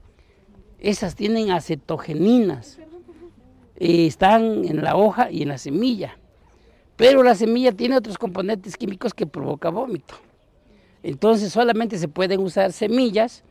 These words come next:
si es en microdosis. Los que sepan microdosis. ¿Por qué? Porque si la haces en té, las semillas, no por las acetogeninas, pero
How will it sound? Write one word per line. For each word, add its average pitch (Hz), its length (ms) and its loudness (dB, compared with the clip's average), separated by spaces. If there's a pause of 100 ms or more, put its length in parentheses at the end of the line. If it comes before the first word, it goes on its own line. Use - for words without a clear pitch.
(360)
si 165 340 2
es 208 140 2
en 190 160 0
microdosis. 180 840 -4 (1080)
Los 143 200 -10
que 160 100 -10
sepan 175 340 -4
microdosis. 165 680 -8 (580)
¿Por 156 140 -8
qué? 247 140 2
Porque 175 220 -10
si 147 120 -4
la 185 120 4
haces 202 240 -2
en 185 120 -2
té, 233 200 0
las 185 160 -4
semillas, 233 560 0 (1040)
no 185 340 2
por 214 160 -2
las 180 160 0
acetogeninas, 180 800 -2
pero 143 300 -8